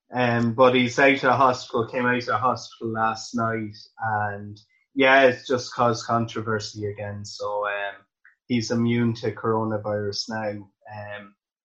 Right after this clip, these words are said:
but most health experts are saying because of his age and why he's feeling so good at the moment is the treatment he's after getting. There's some experimental treatment, but the doctors were saying if he gets over the weekend without any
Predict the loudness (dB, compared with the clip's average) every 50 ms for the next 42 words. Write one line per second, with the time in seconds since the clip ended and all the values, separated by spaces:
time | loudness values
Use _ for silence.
0 | _ _ _ _ _ -2 0 0 0 -2 -6 -8 _ -2 2 2 2 2 0 -2
1 | -2 -2 -2 -2 -2 -4 -4 -6 -6 -6 -4 -4 -4 -2 -2 -2 -2 -4 -4 -6
2 | -6 -4 -4 -6 -8 -6 -4 -4 -4 -4 -6 -8 -10 -10 -8 -8 -6 -4 -4 -4
3 | -4 -6 -8 -12 -16 -10 -6 -2 -2 -2 -2 -4 -6 -8 -12 -14 -16 -18 -20 _
4 | -20 -20 _ _ -20 -20 _ _ _ _ _ _ _ -10 -2 2 2 2 2 2
5 | -2 -4 -4 -4 -2 0 0 0 -2 -2 -4 -4 -2 -2 0 2 2 0 0 -2
6 | -4 -4 -2 0 0 0 0 -2 -4 -6 -8 -8 -10 -12 -18 -16 -10 -6 -6 -4
7 | -6 -6 -8 -10 -10 -10 -10 -12 -12 -8 -4 -4 -4 -4 -4 -6 -10 -6 -4 -4
8 | -2 -2 -4 -8 -10 -8 -8 -8 -8 -8 -6 -6 -6 -6 -6 -8 -6 -2 0 0
9 | 0 0 -2 -4 -4 -6 -8 -8 -8 -10 -10 -8 -6 -6 -4 -4 -6 -8 -10 -14
10 | -16 -16 -16 -18 _ _ _ _ _ _ _ _ _ _ _ _ 2 4 4 4
11 | 2 -2 _ _ _ _ _ _ _ _ _ _ -6 -2 2 4 4 4 2 2
12 | 0 0 0 0 0 0 0 0 2 2 2 2 0 -2 -2 -4 -6 -6 -6 -4
13 | -4 -4 -2 0 0 2 2 2 0 0 2 2 2 2 0 -2 -2 -2 -2 0
14 | -2 -2 -2 -2 -2 0 -2 -2 -2 -4 -4 -4 -4 -6